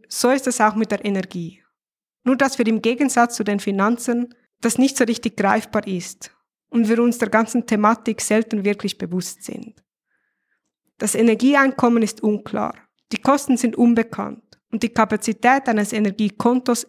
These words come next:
ebenfalls. Du lebst einfach mal so drauf los und hoffst, die Rechnung geht einigermaßen auf. Wenn nicht, dann machst du so lange weiter, wie du noch Reserven hast,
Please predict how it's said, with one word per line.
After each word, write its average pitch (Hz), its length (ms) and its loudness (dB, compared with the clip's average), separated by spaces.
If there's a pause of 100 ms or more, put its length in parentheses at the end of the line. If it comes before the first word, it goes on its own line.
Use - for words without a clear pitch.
(120)
ebenfalls. 196 760 -2 (760)
Du 247 80 2
lebst 269 300 2
einfach 240 320 0
mal 233 160 2
so 226 220 0
drauf 196 320 -2
los 220 580 0 (220)
und 233 180 2
hoffst, 240 340 0
die 220 60 0
Rechnung 240 500 0 (240)
geht 190 140 -2
einigermaßen 196 680 -2
auf. - 520 -10 (1080)
Wenn 220 220 -2
nicht, - 480 -2 (300)
dann 240 140 -2
machst 262 320 -2
du 277 240 -2 (180)
so 277 220 0
lange 285 280 2
weiter, 220 400 0
wie 226 120 -2
du 240 80 -2
noch 214 180 -2
Reserven 196 540 -6
hast, - 380 -12